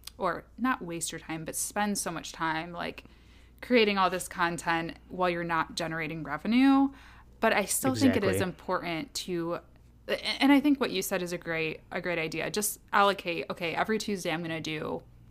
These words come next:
Speaker 1: a video for Twitter," or whatever it is, you know,
Speaker 2: Yeah.
Speaker 1: just putting it on your calendar. If that's what works for me, I ha-, if it's not on my calendar, I don't do it. <laughs>
Speaker 2: Right.
Speaker 1: Um,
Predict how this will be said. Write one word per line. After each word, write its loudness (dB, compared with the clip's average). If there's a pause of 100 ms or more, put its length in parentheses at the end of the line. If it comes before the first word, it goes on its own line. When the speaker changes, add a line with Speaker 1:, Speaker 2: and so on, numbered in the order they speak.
(220)
Speaker 1:
a 2
video -4
for -8
Twitter," -6
or 0
whatever 2
it -2
is, -4
you -2
know, -2 (120)
Speaker 2:
Yeah. -2
Speaker 1:
just 2 (140)
putting 4
it 6
on 2
your -4
calendar. -4
If -8
that's -6
what -2
works -6
for -8
me, -6
I -2
ha-, -2
if -8
it's -6
not 2
on 0
my -2
calendar, -2
I 0
don't -6
do -4
it. -2 (260)
<laughs> 8 (200)
Speaker 2:
Right. 8
Speaker 1:
Um, 2